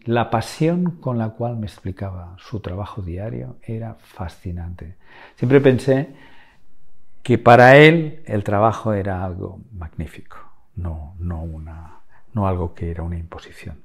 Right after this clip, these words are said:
De hecho, el gran problema que tenía eran los fines de semana. Entonces le faltaba toda la parte de estar todo el día hablando con la gente que venía y salía. Creo que, que hemos de ser muy realistas en, en que la sociedad,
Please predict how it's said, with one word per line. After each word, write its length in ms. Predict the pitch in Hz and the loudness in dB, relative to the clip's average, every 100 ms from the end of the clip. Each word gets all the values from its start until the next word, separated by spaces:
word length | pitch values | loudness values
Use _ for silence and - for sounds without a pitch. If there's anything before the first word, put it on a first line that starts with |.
| - | -8
De 100 | 90 | -8
hecho, 280 | 87 104 101 | -6 -6 -6
el 140 | 95 | -6
gran 220 | 107 117 | -4 -4
problema 340 | 113 113 107 98 | -2 -2 -2 -4
que 80 | |
tenía 360 | 95 101 131 143 | -6 -6 -4 -6
eran 200 | 104 92 | -6 -8
los 140 | 87 | -10
fines 300 | - 90 85 | -10 -10 -8
de 60 | - | -14
semana. 340 | - - - _ _ - - - - - _ | -16 -18 -20 _ _ -20 -20 -20 -20 -20 _
Entonces 480 | 95 87 85 90 82 | -10 -10 -10 -12 -10
le 80 | 90 | -10
faltaba 480 | 87 82 90 90 | -10 -10 -8 -8
toda 240 | 87 104 92 | -8 -8 -6
la 160 | 87 | -6
parte 320 | - 90 - 98 | -6 -8 -10 -12
de 220 | 85 85 | -10 -10
estar 340 | - 95 85 | -10 -10 -10
todo 260 | - 92 85 | -10 -10 -8
el 80 | 87 | -8
día 300 | 90 90 90 | -8 -8 -8
hablando 340 | 87 87 90 | -8 -10 -10
con 120 | 90 | -12
la 60 | 80 | -12
gente 320 | - 85 98 | -12 -12 -12
que 120 | - | -12
venía 300 | 82 78 82 | -12 -10 -12
y 40 | 82 | -14
salía. 400 | - 90 80 - - - - - - | -14 -12 -14 -18 -20 -20 -20 -20 -6
Creo 200 | 101 101 | -4 -2
que, 320 | 101 101 - | -2 -6 -8
que 120 | - | -8
hemos 180 | 98 101 | -6 -4
de 80 | 104 | -6
ser 240 | - 101 | -6 -4
muy 300 | 101 113 131 | -2 -2 -2
realistas 720 | 110 104 101 101 - 104 98 98 | -2 -2 -2 -4 -6 -10 -10 -14
en, 320 | 87 90 - | -14 -16 -18
en 140 | - 92 | -16 -12
que 140 | 101 | -10
la 140 | 92 90 | -10 -10
sociedad, 500 | 95 - 92 90 | -12 -10 -10 -10